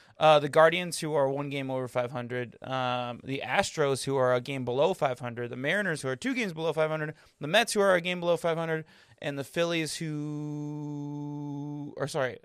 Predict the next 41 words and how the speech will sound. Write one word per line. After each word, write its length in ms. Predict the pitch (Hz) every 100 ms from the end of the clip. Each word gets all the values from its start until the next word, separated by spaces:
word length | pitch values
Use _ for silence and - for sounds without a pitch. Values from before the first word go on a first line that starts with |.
| -
I 160 | 135 135 -
said 160 | - 131
that 120 | 120
wrong. 220 | 123 120 - - -
The 60 |
Phillies 400 | 131 190 208 185
are 280 | 160 151 139
a 60 | -
game 220 | 139 139
below 180 | 131 127
five 180 | 123 120
hundred. 240 | 123 123
The 60 | 123
Mets 300 | 135 185 190
are 60 | 147
two 160 | 135
games 160 | 131 123
below 180 | 117 113
five 200 | 117 113
hundred, 260 | 117 117 - -
and 120 | 139
the 40 | 139
Cardinals, 400 | 165 165 151 135
who 60 |
are 60 | 120
just 160 | 120
dog 220 | - 120 123
shit, 180 | 123 110
which 120 | -
we 60 | 123
talked 200 | 120 -
about 160 | -
last 220 | - -
week. 200 | - - _ - _ _ _ _ _ _ _ _ _ _ _ _ _ _
I 80 | 240
don't 80 | 302
know, 100 | 285
man. 260 | 226 240
Um, 460 | 226 226 220 220 220 - _ _ _ - 127
uh, 280 | 185 180
we, 140 | 170